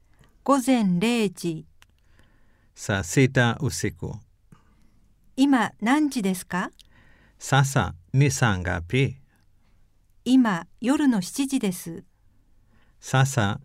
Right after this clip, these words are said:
Speaker 2: ni saa moja usiku.
Speaker 1: 何時、何分過ぎ？九時十五分。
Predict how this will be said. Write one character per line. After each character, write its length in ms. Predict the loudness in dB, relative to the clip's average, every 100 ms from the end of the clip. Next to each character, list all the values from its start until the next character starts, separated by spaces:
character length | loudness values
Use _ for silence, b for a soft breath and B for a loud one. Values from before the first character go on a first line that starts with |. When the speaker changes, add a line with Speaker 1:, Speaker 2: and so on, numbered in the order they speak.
| -2
Speaker 2:
ni 180 | 0
saa 280 | 0 2 2
moja 480 | 2 0 2 2 2
usiku. 600 | -2 -4 -6 -8 -8 -12 -14 -20 _ _ _ _ _ _ _ _ _ _ -6
Speaker 1:
何 340 | 0 2 4 2
時、 340 | 0 -4 -6 _ _ -4
何 280 | 0 2 2
分 280 | 4 4 4
過 220 | 0 -4
ぎ？ 280 | -4 -10 -12 _ _ _ _ _ _ _
九 180 | -2 0
時 180 | 2 0
十 280 | 0 0 0
五 120 | -2
分。 400 | -2 -2 -2